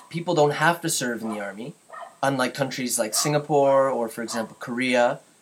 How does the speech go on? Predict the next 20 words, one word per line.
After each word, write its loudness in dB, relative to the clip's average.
where 4
it -2
is 0
mandatory -2
to -12
serve -4
for -6
a -2
certain -2
period -4
of -18
time, -6
for -10
example, -8
two -6
years. -6
In -8
Canada, 2
it's 2
optional. 0